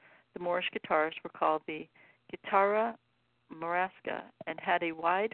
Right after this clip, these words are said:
fingerboard, rounded back, and several sound holes. The Latin guitar, known as guitarras latina, differed in that it had a single sound hole and the neck was much more narrow. By the fifteenth and sixteenth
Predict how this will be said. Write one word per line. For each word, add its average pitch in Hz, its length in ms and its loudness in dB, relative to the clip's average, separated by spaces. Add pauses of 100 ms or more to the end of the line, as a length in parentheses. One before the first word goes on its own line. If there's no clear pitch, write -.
fingerboard, 160 680 -8
rounded 165 360 -4
back, 147 260 2 (160)
and 165 100 -16 (100)
several 160 400 -2 (540)
sound 147 280 -4
holes. - 340 -8 (480)
The 165 60 -8
Latin 175 300 2
guitar, 151 420 -4
known 151 260 -6
as 147 160 -4 (600)
guitarras 175 600 -2
latina, 170 600 -10 (640)
differed 185 260 -2
in 170 140 0
that 165 160 2
it 165 40 -6
had 170 120 -2
a - 160 -6
single 254 360 -2
sound 147 260 0
hole 147 320 -2
and 165 100 -10
the 160 60 -6
neck 160 220 -2 (120)
was 160 160 -12
much 151 260 -6 (120)
more 143 280 -6 (360)
narrow. 175 420 -8 (920)
By 165 100 4
the 170 160 -2
fifteenth 196 380 -6
and 175 140 -20
sixteenth - 360 -10